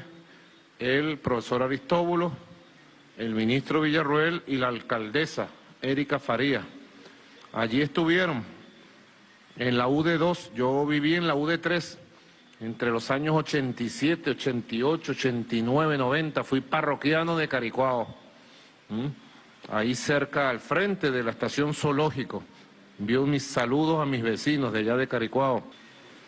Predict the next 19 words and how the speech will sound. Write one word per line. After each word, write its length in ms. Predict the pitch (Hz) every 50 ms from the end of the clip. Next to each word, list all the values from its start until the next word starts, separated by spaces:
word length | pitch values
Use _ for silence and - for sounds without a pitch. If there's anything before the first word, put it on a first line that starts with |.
| - - - - - -
¿Mm? 1160 | - 104 113 123 - - - - - - - - - - - - - - - - - - - 110
La 100 | 123 127
vivienda 500 | 120 120 117 120 135 156 165 170 170 160
como 260 | - 160 147 139 127
derecho 460 | 120 123 123 139 147 - - 165 - - -
humano. 500 | 123 117 117 113 107 95 92 87 90 90 - - - - - - - - - - - - - - - - - - - - - - - - - - - - - - - - - - - - - - - - - - - - -
Y 80 | - 113
sí 160 | - - 160
se 180 | - - 175 165
puede, 420 | - 170 185 190 175 143 120 - - - - - - - - - - - - - - - - - - - -
porque 260 | 127 131 - - 131
el 60 | 120
Fondo 300 | - - 160 170 175 175
Monetario 420 | 170 170 165 156 160 170 170 180 175
Internacional, 720 | 165 170 160 151 160 156 - - 143 151 175 180 165 -
el 200 | - 147 143 139
neoliberalismo, 760 | 139 139 139 139 135 139 131 127 123 135 170 190 175 156 147 147
el 100 | 139 -
capitalismo 1040 | 143 135 - 139 127 110 - 123 131 175 214 202 175 143 127 110 101 92 87 -